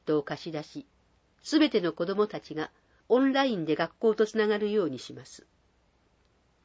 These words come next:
地球環境に与えるフロン類の影響について。質問。フロンがオゾン層破壊や地球温暖化など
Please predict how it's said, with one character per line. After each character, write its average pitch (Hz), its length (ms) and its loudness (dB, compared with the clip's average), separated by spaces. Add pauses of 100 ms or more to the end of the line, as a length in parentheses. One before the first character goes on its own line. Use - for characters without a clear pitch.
(640)
地 247 140 -2
球 311 260 6
環 285 240 -2
境 151 240 -2
に 139 140 -2
与 151 280 -8
え 147 60 -4
る 143 200 -6 (300)
フ 226 100 -6
ロ 277 100 4
ン 269 140 4
類 160 180 0
の 143 100 0
影 156 200 0
響 156 220 -4
に 156 120 -6
つ - 160 -14
い 143 60 -10
て。 - 260 -20 (1600)
質 - 260 -14
問。 156 240 -4 (1400)
フ 330 180 2
ロ 277 120 4
ン 160 140 -4
が 139 180 -8 (500)
オ 214 120 0
ゾ 262 120 4
ン 262 80 0
層 262 280 2
破 240 100 -4
壊 143 300 -4
や 131 180 -8 (420)
地 214 140 -6
球 254 220 2
温 247 280 2
暖 240 220 2
化 233 140 -4
な 233 100 0
ど 156 220 -4